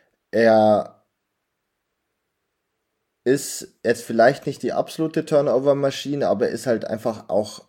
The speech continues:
kein Quarterback mehr, mit dem man, der irgendwie es schafft, äh, das Spiel selbst zu kreieren oder auch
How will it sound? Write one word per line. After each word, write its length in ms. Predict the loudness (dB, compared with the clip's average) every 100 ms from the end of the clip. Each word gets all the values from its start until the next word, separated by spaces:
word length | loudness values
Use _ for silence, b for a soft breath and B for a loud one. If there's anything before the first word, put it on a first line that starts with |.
| _ _ _ _ _ _ -12
kein 320 | -4 -2 -2
Quarterback 640 | 0 0 0 -2 -4 -4
mehr, 180 | -4 -2
mit 260 | -2 -6 -6
dem 180 | -6 -4
man, 240 | -6 -8 _ _ -4
der 300 | -2 -2 -6
irgendwie 540 | -6 -6 -6 -6 -8 B B _
es 120 | -12
schafft, 560 | -6 -4 -4 -10 -20 -8
äh, 420 | -4 0 0 -2 -8 _ _
das 240 | -6 -6 -8
Spiel 420 | -16 -6 -6 -6
selbst 500 | -4 -4 -4 -10 -14
zu 140 | -14
kreieren 680 | -12 -8 -6 -6 -6 -6 -10
oder 400 | -12 -10 -8 -10 B B B B
auch 340 | -6 -4 -6